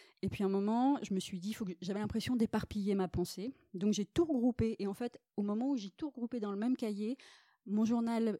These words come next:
intérieur a pris une dimension différente. Et ça, c'est devenu vraiment intéressant pour moi. Donc, par exemple, ce que je peux faire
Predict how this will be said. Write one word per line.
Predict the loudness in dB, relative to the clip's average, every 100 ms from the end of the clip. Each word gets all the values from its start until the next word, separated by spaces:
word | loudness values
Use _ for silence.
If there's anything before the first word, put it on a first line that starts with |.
| -2
intérieur | -2 0 0 0 0
a | 0
pris | -4 -4 -4
une | -4
dimension | -6 -4 -2 -4 -8 -12
différente. | -12 -10 -6 -6 -6 -8
Et | -10
ça, | -6 -6
c'est | -6
devenu | 0 2 2
vraiment | 2 0 0
intéressant | -2 -4 -6 -6 -6 -8
pour | -6 -8
moi. | -8 -12 -20 -20 -20 _
Donc, | -2 -2 _ _
par | -4
exemple, | -2 2 2
ce | 2
que | -2
je | -4
peux | -4 -6
faire | -2 -2